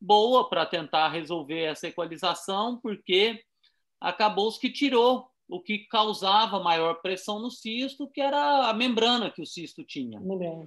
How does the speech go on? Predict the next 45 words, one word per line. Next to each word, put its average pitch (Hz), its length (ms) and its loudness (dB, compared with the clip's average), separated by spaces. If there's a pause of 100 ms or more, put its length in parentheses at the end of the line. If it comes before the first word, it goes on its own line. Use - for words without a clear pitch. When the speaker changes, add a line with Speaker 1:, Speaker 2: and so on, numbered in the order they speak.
(140)
Speaker 1:
Então, 202 220 -6
Speaker 2:
tá. 220 60 -2
Speaker 1:
ali 208 200 -4
ela 254 220 0
vai 233 300 0
fazer 214 340 0
o, 214 160 2
agora, 208 520 2
com 214 200 -8
o 214 80 -6
tempo, 220 400 0
provavelmente 196 360 -4
ela 185 100 -4
vai 175 120 2
fazer 165 220 -4
uma 160 160 -8
pseudomembrana, 202 840 -6
vai 175 140 -2
formar 170 460 -6
um 151 40 -14
cisto 151 380 -16
de 190 80 -18
novo, 196 240 -8
mas 214 320 0 (640)
ele 202 220 0
vai 220 200 2
ter 247 220 -2
tempo 220 340 -4
de 233 340 -2
equalizar 226 540 2
as 208 120 -4
pressões 214 520 -2
entre 214 240 -8
os 190 100 -12
dois 202 220 -4
sistemas, 120 600 -14
né? 190 220 -8 (1160)
Quem 233 220 2
nunca 247 320 2
teve 208 300 2
um 196 120 -6
caso 180 360 0
de 165 140 -10
válvula 165 500 0
complicado, 220 920 -2